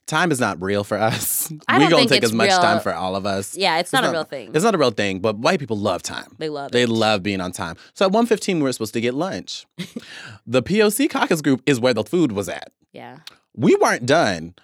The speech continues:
Speaker 1: Those white people couldn't get access to that food.
Speaker 2: Mm-mm.
Speaker 1: And it was hilarious to me. Like, everybody in the group was just like, "Oh, we have to hurry up and finish." I'm like,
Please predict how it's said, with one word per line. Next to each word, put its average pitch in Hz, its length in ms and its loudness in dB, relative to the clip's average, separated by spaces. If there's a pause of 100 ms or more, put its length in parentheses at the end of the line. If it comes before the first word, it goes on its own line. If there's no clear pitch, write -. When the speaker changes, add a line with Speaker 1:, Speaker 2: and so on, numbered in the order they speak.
Speaker 1:
Those 151 200 4
white 147 120 4
people 113 160 0
couldn't 104 200 0
get 98 100 2
access 95 300 -2
to 90 100 -6
that 78 160 -8
food. - 160 -16 (200)
Speaker 2:
Mm-mm. 151 440 -14
Speaker 1:
And 139 180 0
it 156 300 0
was 110 240 0
hilarious 85 640 -6
to 92 80 -6
me. 80 180 -8 (220)
Like, 127 200 0 (100)
everybody 180 380 2
in 135 80 4
the 120 80 2
group 117 200 -6
was 110 100 -8
just 104 160 -8
like, 104 160 -12
"Oh, 139 80 -4
we 139 100 0
have 147 140 -4
to 131 80 -6
hurry 131 180 -2
up - 80 -4
and 104 80 -4
finish." 113 180 -2
I'm 127 40 0
like, 120 140 -2